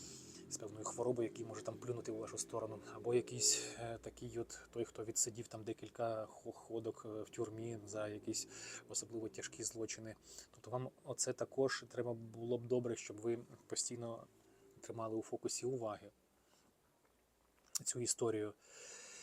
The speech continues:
І тут ще важливо не пере-, не, не перебільшувати, м, вашу соціальну силу. Ну, до прикладу, є такі люди,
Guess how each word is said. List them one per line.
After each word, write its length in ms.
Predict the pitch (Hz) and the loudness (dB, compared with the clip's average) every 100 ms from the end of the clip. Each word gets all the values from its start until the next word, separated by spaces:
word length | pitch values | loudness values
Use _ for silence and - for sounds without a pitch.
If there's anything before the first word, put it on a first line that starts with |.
| - - - - - - - - _ - | -14 -18 -20 -20 -20 -20 -20 -20 _ 0
І 240 | 156 160 | 6 6
тут 160 | 214 202 | 8 6
ще 120 | 156 | 6
важливо 340 | 131 147 143 | 6 4 4
не 140 | 120 131 | 2 2
пере-, 360 | 127 123 117 - - - - - - - - - - - | 2 4 2 -2 -14 -20 -20 -14 -12 -10 -12 -14 -16 -4
не, 320 | 131 131 123 - - | 0 2 0 -6 -8
не 380 | 117 139 139 - - - - - - | -2 2 0 -2 -14 -20 -20 -20 0
перебільшувати, 720 | 123 113 156 - 123 120 120 - _ _ - | 2 4 4 4 4 6 6 4 _ _ -4
м, 280 | 117 117 107 | -2 -2 2
вашу 260 | 120 - | 0 2
соціальну 460 | - - - 107 113 | -2 0 0 -2 0
силу. 360 | - 110 82 - - - - | 2 2 0 -12 -18 -20 -12
Ну, 200 | 127 135 139 | -4 -4 -2
до 140 | 123 | 0
прикладу, 380 | - 123 120 117 | 2 2 2 2
є 120 | 117 | 2
такі 220 | 120 - | 2 2
люди, 440 | 123 175 143 123 | 4 6 6 4